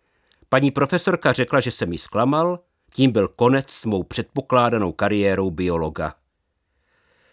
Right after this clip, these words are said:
To všechno jsem si připomněl, když jsem se před pár dny ulicí svého dětství znovu procházel. Po smrti papeže Františka, která na mě zapůsobila daleko víc, než bych byl kdy čekal,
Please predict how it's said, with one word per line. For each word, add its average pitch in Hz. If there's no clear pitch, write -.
To 123
všechno 165
jsem 196
si 196
připomněl, 127
když 120
jsem 147
se 151
před -
pár 170
dny 135
ulicí 147
svého 139
dětství 120
znovu 113
procházel. 90
Po 123
smrti 170
papeže 131
Františka, 131
která 117
na 120
mě 123
zapůsobila 127
daleko 131
víc, 135
než 120
bych 123
byl 135
kdy 117
čekal, 135